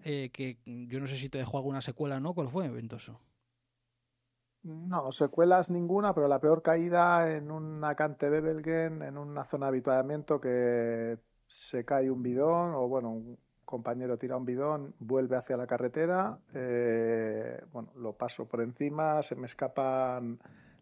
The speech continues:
Speaker 2: las manos del manillar y me caigo a setenta en, no en asfalto, en cemento. Y bueno, pues, eh, en carne viva entero. O
Speaker 1: Buah,
Speaker 2: sea,
Speaker 1: eso
Speaker 2: era,
Speaker 1: duele.
Speaker 2: parecía una, una momia, sí,
Speaker 1: Eso
Speaker 2: duele, sí.
Speaker 1: duele, eso duele.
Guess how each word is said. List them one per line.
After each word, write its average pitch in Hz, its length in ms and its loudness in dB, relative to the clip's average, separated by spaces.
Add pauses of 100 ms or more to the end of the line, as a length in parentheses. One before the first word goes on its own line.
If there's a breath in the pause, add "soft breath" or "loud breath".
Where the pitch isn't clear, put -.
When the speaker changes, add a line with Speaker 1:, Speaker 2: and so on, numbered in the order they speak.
Speaker 2:
las 127 180 0
manos 147 260 2
del 139 120 2
manillar 147 480 4
y 151 80 0
me 139 120 -6
caigo 143 300 2
a 139 60 6
setenta 143 1000 2
en, 127 760 -2 (180)
no 143 180 -6
en 139 80 0
asfalto, 147 460 2
en 135 80 2
cemento. 123 540 -2 (1160 loud breath)
Y 127 220 2
bueno, 117 320 2
pues, - 320 -8
eh, 104 480 -4
en 95 80 -12
carne 113 320 0
viva 104 180 -2
entero. 104 340 -6
O - 160 -18
Speaker 1:
Buah, 143 140 -6
Speaker 2:
sea, 104 260 -10
Speaker 1:
eso 101 100 -12
Speaker 2:
era, 104 100 -8
Speaker 1:
duele. 113 280 -6 (320)
Speaker 2:
parecía 107 420 -6
una, 110 340 -8 (140)
una 117 200 -4
momia, 110 320 -6
sí, - 140 -12
Speaker 1:
Eso 117 240 -2
Speaker 2:
duele, 120 80 0
sí. 113 240 -2
Speaker 1:
duele, 107 140 -4
eso 135 180 -4
duele. 120 340 -6